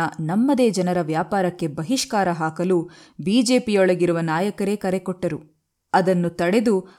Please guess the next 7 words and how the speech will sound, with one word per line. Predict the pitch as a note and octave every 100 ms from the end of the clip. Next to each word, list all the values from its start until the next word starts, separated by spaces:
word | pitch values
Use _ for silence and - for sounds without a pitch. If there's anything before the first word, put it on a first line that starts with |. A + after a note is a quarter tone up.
| -
ಆ | F3+ F3+
ನಾಯಕರ | E3+ F3+ C4 B3+ G#3
ವಿರುದ್ಧ | F#3 G3 F3 F3+
ಕ್ರಮ | F3+ F3+ F3 C#4
ಕೈಗೊಳ್ಳುವುದಕ್ಕೆ | C4+ G#3 F#3 F3+ F3+ F3 E3+ G#3
ಯಾಕೆ | F#3 C#3+ G#3 C4+
ಸಾಧ್ಯವಾಗಲಿಲ್ಲ? | B3 G#3+ A3+ G3+ F#3+ F#3 D#3